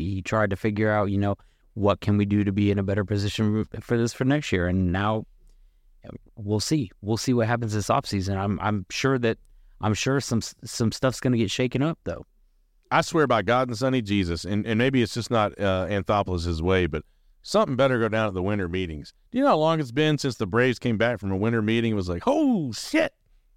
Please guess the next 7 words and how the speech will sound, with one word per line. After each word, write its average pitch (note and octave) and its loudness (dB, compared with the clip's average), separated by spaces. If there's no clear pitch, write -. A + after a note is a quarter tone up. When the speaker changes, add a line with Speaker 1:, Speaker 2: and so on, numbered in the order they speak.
Speaker 2:
look - 2
what A3+ 0
we C4+ 4
did"? D#3+ 2
They, C3+ 0
many D#3 2
years. G2 -2